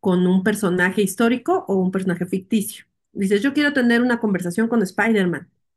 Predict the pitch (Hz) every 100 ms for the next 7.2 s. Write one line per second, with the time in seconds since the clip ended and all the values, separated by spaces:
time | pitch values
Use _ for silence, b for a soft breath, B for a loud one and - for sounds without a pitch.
0 | _ _ _ 226 220 269 277 277 302 302
1 | 262 233 254 254 240 240 233 262 370 349
2 | - 294 320 320 302 311 285 277 254 220
3 | 196 - - 277 330 320 320 320 B B
4 | 220 208 208 214 233 233 220 185 196 226
5 | 247 247 240 196 208 220 208 190 214 220
6 | 196 214 220 240 240 269 247 214 214 214
7 | 262 254